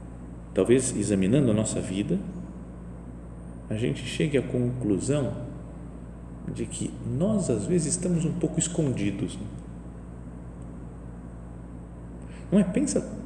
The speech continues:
tudo que nós conhecemos de Deus, a vida espiritual que nós temos.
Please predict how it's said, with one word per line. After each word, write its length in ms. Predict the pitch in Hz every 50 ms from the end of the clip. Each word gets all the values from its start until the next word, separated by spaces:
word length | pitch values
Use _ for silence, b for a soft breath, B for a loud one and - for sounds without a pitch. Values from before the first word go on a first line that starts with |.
| - - -
tudo 200 | - 302 - -
que 120 | - -
nós 340 | 165 160 160 165 - - - - - -
conhecemos 760 | - 147 143 135 120 110 - - 120 113 107 101 98 95 -
de 80 | - 92
Deus, 580 | 85 76 87 85 82 82 80 - - - - - - - - - - - - - - - - - - - - - - - - - - - - - - - - - - - -
a 60 | 98
vida 180 | 92 107 104 -
espiritual 720 | 104 - - - 107 98 95 - 95 95 98 101 98 98
que 60 | 95 90
nós 200 | 90 87 - -
temos. 600 | - 95 95 92 90 90 90 90 - - - -